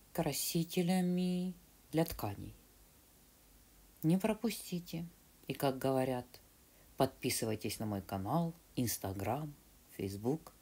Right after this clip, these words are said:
ставьте лайки. До встречи. Всех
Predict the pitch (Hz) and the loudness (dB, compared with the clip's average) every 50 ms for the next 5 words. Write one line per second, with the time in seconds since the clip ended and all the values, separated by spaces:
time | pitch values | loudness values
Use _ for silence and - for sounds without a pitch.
0 | - - - - - - - - 226 233 220 - - - 113 104 - - - - | -20 -20 -20 -16 -12 -10 2 2 2 2 2 -2 -6 -8 -8 -8 -10 -14 -10 -6
1 | 110 107 104 117 139 151 - - - 147 - - - - - - - - - - | -4 0 0 0 0 0 -4 -6 -10 -10 -12 -12 -20 -20 -20 -20 -20 -20 -20 -20
2 | - - - - - - - - - - - 123 - - - - - 117 143 151 | -20 -20 -20 -20 -20 -20 -20 -18 -14 -6 -6 -4 -4 -2 -4 -2 0 0 0 0
3 | - - - 180 170 - - - - - - - - - - - - - - - | -4 -6 -6 -6 -8 -8 -12 -20 -20 -20 -20 -20 -20 -20 -20 -20 -20 -20 -20 -20
4 | - - - - - - - - - - - - - - - - 208 226 220 | -20 -20 -20 -20 -20 -20 -20 -20 -20 -20 -20 -18 -14 -12 -2 2 2 2 2